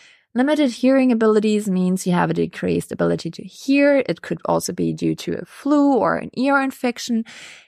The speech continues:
or even an increased hearing challenge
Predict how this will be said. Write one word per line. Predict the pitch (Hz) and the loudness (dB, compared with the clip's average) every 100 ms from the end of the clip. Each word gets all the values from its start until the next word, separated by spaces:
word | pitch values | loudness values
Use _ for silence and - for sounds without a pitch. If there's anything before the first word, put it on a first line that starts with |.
| _ _ _ _ _ | _ _ _ _ _
or | 240 254 | 2 2
even | - 233 226 | 2 2 2
an | 208 | 0
increased | - 190 185 - 196 202 208 202 - - | -2 -4 -4 -6 -2 0 0 -4 -10 -20
hearing | _ - 190 190 185 175 175 170 180 _ _ _ - | _ -4 0 2 2 0 0 -2 -6 _ _ _ -8
challenge | - 175 190 175 - | 0 2 4 2 -2